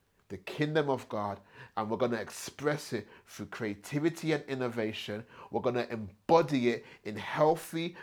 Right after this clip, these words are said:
and whole families, because family is the bedrock of society. If you have whole families,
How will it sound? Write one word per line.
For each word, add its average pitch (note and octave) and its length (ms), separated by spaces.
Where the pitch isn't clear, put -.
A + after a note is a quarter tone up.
and A#2 160
whole C#3+ 340
families, B2 460
because A2 300
family D#3+ 720
is E3 280
the C#3+ 140
bedrock A#2+ 720
of A#2+ 100
society. A2 800
If C3 160
you C3+ 80
have B2+ 300
whole D#3+ 280
families, E3+ 640